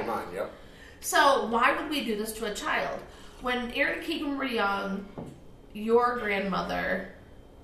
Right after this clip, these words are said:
Speaker 2: told me to feed them everything. Don't say, "Oh, they only like, oh, they only like." Give them everything. Put it all on their plate.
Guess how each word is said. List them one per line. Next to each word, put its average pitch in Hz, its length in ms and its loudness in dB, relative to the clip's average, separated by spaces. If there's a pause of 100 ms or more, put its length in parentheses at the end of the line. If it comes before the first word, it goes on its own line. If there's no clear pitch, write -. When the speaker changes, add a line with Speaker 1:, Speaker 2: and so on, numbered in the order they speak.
(160)
Speaker 2:
told 196 360 0
me 175 200 -6
to 190 80 -6 (140)
feed 233 200 -4
them 226 140 2
everything. 170 440 -2 (1300)
Don't 247 760 2 (360)
say, 220 420 2
"Oh, 208 320 2
they 208 200 2
only 214 280 0
like, 185 320 4 (140)
oh, 185 180 8
they 185 120 4
only 170 220 0
like." 226 300 4 (540)
Give 226 340 4
them 233 260 4 (100)
everything. 185 540 -2
Put 220 100 -4
it 185 120 4
all 190 220 6
on 226 120 4
their 285 120 4
plate. 233 520 2